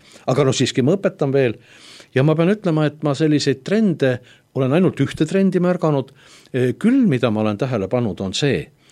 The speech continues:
et kui me räägime nii, et, noh, inimene võib olla kas teravam pliiats või terav pliiats ja mitte nii terav või halvemal juhul lausa nüri pliiats,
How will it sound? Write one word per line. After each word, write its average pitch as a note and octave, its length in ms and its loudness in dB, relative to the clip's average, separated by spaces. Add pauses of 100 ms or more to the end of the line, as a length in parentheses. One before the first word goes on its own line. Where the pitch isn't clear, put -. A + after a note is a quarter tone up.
(300)
et A2+ 400 -6 (120)
kui B2 160 -2
me A#2 120 0
räägime A#2 380 0
nii, C#3 160 2
et, - 340 -8 (120)
noh, G2 120 -6
inimene G2+ 400 -2
võib G2+ 220 -2
olla G2 240 0 (640)
kas - 240 -6
teravam F#2+ 640 0
pliiats A2 480 -4
või G2+ 140 -2
terav C3+ 340 0
pliiats G#2+ 540 -4
ja G2 160 -2
mitte C3+ 340 0
nii A2+ 240 0
terav G#2 380 0
või G2 160 -2
halvemal G#2 420 0
juhul G2+ 240 -2
lausa G#2 240 -4
nüri C3+ 320 0
pliiats, F2+ 460 -6